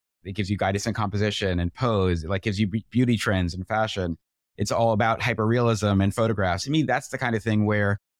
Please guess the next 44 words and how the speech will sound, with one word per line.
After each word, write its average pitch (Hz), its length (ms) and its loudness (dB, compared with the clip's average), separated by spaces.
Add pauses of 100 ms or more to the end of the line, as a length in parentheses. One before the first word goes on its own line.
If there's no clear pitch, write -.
(200)
we're 165 120 0
still 165 520 0 (280)
at 120 160 -2
that 98 160 0
moment 113 300 2
where 98 220 2
you 98 280 4
with 107 100 4
a 98 60 2
trained 101 260 0
eye 95 180 0
can 107 200 2
look 98 120 0
at 98 80 -2
an 98 80 0
image 101 240 0
and 101 120 -2
say, 98 380 0
"Uh, - 160 -6
this 160 140 -2
feels 107 240 0
kind 95 140 0
of 92 80 0
A 95 160 0
I." 110 240 -2 (420)
But, 170 100 -2
like, 175 180 0
six - 220 -6
months 202 160 0
from 156 100 0
now, 117 200 2 (180)
that 90 140 0
may 85 100 2
not 76 180 0
be 67 60 -8
the 62 80 -8
case, - 460 -6
right? 104 260 -2
That, 113 180 -2
that 131 160 0
realism 120 400 4
might 92 160 2
come 95 180 0
in. 82 260 2